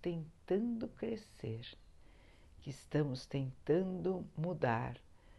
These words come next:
que estamos tentando evoluir. Então, irmãos, não se deixar levar pelo comportamento dos outros.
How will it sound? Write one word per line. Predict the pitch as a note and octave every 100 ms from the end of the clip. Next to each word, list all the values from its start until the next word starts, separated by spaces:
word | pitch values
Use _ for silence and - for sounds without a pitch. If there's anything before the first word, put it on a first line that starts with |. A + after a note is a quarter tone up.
| - - -
que | C#3
estamos | - - B2+ B2+ A#2
tentando | - B2+ A#2+ - C#3+ E3+ E3+ D#3 E3+ E3 - - -
evoluir. | E3+ G3+ A3 G3+ D3+ E3+ E3 E3+ C#3 A2+ A#2+ - - - - - - - - - - - - - - - - - - - - - -
Então, | F#3 - G#3 G3
irmãos, | D#3 C#3 C3+ C3+ C3+ - -
não | - D#3+ F3 F#3+ G#3+ G#3
se | G3+ - E3
deixar | C3+ D#3+ D#3 - - D#3 D#3+
levar | D#3 D3+ C#3+ - B2 C3+ C#3 - - - - - - - - - -
pelo | - E3+ D#3
comportamento | - G3 G3+ - F#3 - F#3+ E3 D3+ E3+ -
dos | F#3 G3+ G3+ -
outros. | F#3 G3 G3+ - - - - -